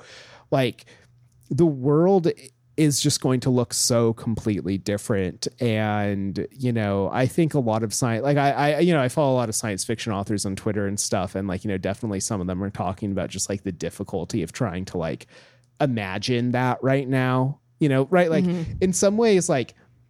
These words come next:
Speaker 1: any near fiction, science fiction from the last, like, decade has just been, like,
Speaker 2: <laughs>
Speaker 1: obliterated, right?
Speaker 2: Yeah,
Speaker 1: Like, it's all
Speaker 2: totally.
Speaker 1: just, like, immediately, like, you know,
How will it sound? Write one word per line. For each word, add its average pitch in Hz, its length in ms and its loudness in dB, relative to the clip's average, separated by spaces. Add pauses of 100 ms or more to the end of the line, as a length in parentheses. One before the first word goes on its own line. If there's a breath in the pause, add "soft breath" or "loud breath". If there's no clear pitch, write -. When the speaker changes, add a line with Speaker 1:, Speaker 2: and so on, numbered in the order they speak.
(280)
Speaker 1:
any 160 340 4
near 131 500 4
fiction, 123 680 -2
science 117 500 -2
fiction 127 540 0
from 135 160 0
the 113 80 2
last, 107 380 -2
like, 113 260 -4
decade 151 540 2
has 151 220 2
just - 240 -2
been, 143 120 0
like, - 180 2
Speaker 2:
<laughs> - 0 -
Speaker 1:
obliterated, 92 1040 -2
right? 165 200 6
Speaker 2:
Yeah, 247 180 4
Speaker 1:
Like, - 100 2
it's 185 320 0
all 190 260 6
Speaker 2:
totally. 196 140 6
Speaker 1:
just, - 240 0
like, 160 240 2
immediately, 156 720 6
like, 139 180 2
you 170 100 2
know, 151 100 0